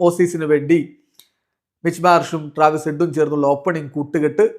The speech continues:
അറുപത്തിയാറ് റൺസാണ് കൂട്ടിച്ചേർത്തത്. ട്രാവിസ് ഹെഡ് പത്തൊമ്പത് റൺസ് അടിച്ചപ്പോൾ മിച്ച് മാർഷ് മുപ്പത്തേഴ് പന്തിൽ നിന്ന് അൻപത്തിനാല് റൺസ് അടിച്ചു. മൂന്ന് ഫോറും അഞ്ച് സിക്സറും ആ ബാറ്റിൽ നിന്ന് പിറന്നു. ഇംഗ്ലീഷിനെ ഗോൾഡൻ ഡക്ക് ആക്കിയിട്ട് കോർബിൻ ബോഷ് വിട്ടിരുന്നു.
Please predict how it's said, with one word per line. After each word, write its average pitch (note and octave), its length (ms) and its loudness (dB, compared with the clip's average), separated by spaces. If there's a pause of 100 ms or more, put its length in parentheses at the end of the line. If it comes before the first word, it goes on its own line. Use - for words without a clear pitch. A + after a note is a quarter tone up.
(100)
അറുപത്തിയാറ് F3+ 640 2
റൺസാണ് C#3+ 460 -6
കൂട്ടിച്ചേർത്തത്. D3+ 640 -4
ട്രാവിസ് D3+ 260 0
ഹെഡ് D3+ 140 -10
പത്തൊമ്പത് E3 460 -6
റൺസ് D3 200 -8
അടിച്ചപ്പോൾ D3+ 340 -8
മിച്ച് D#3 220 -10
മാർഷ് F3+ 340 -2 (440)
മുപ്പത്തേഴ് G3 460 2
പന്തിൽ E3 260 0
നിന്ന് D3+ 140 -4
അൻപത്തിനാല് D3+ 680 -4
റൺസ് C#3 200 -10
അടിച്ചു. C3 180 -10
മൂന്ന് D3 240 -8
ഫോറും C#3+ 340 -4
അഞ്ച് D#3 180 -8
സിക്സറും D#3+ 420 -8
ആ C#3 40 -4
ബാറ്റിൽ C3+ 320 -8
നിന്ന് C3+ 120 -14
പിറന്നു. C3+ 440 -10
ഇംഗ്ലീഷിനെ F#3 480 -6
ഗോൾഡൻ F3+ 420 2
ഡക്ക് F3 200 0
ആക്കിയിട്ട് D3 380 -2
കോർബിൻ D3+ 340 -2
ബോഷ് C#3+ 260 -6
വിട്ടിരുന്നു. D3 540 -4